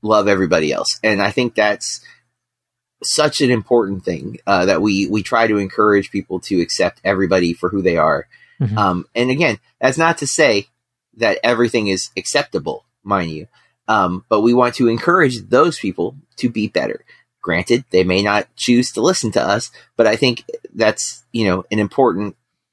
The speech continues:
Speaker 1: point, is not to just condemn, but as much as to try to educate and, um, bring those people to a higher place, uh, and help them hopefully see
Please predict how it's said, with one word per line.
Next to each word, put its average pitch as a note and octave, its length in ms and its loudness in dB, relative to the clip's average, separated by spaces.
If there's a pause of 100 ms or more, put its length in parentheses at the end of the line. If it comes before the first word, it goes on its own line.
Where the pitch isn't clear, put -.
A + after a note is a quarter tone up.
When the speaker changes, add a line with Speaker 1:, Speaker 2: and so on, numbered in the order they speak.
(120)
Speaker 1:
point, A2 320 0
is G2 180 2
not A#2 240 0
to A2 200 0
just G2+ 320 0
condemn, C3+ 540 0
but A2 140 4
as G#2+ 120 -2
much A2 220 0
as F#2+ 180 -2
to - 160 -2
try F#2+ 240 0
to E2 160 -2
educate A2 600 0
and, F2+ 340 0 (540)
um, F2+ 440 -2 (1080)
bring B2+ 300 2
those A2+ 200 4
people G2+ 460 -2 (100)
to A#2+ 160 2
a - 40 2
higher A2 320 2
place, - 500 -4
uh, - 40 -8
and F#2 460 0
help A2 280 -2
them G2+ 300 2 (380)
hopefully C#3+ 720 2 (300)
see A2 640 2